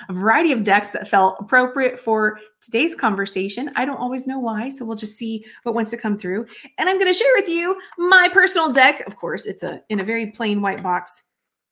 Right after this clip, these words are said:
but you now can purchase this deck if you would like to. Uh, I'll share more information on that later,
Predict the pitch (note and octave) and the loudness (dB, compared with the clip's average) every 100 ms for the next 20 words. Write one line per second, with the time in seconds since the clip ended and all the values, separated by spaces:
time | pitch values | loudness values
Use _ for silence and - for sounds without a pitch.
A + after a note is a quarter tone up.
0 | _ - - G#3+ G#3+ G#3 C4+ D#4 B3 G#3+ | _ -8 -8 -8 -6 -4 -4 -2 -2 -4
1 | G#3 A3 G3+ - A3 G#3+ G#3+ F#3+ G3 - | -6 -6 -6 -6 -6 -8 -8 -8 -8 -10
2 | F3+ F#3 G3 _ B3 B3 A3+ A3 G#3+ G3 | -8 -10 -10 _ -8 -8 -8 -6 -4 -4
3 | F#3+ F#3 - A#3 C4+ E4+ _ - C4 - | -8 -8 -12 -10 -8 -10 _ -16 -16 -14
4 | G#3 G3+ - _ _ _ _ _ _ _ | -10 -10 -10 _ _ _ _ _ _ _
5 | _ _ - F#3 G#3+ G3+ G3 F#3+ G3 F3+ | _ _ -16 -10 -6 -4 -6 -6 -8 -8
6 | - F#3 F#3 - F3+ F3+ G3+ D#4 | -10 -10 -10 -10 -10 -8 -8 -10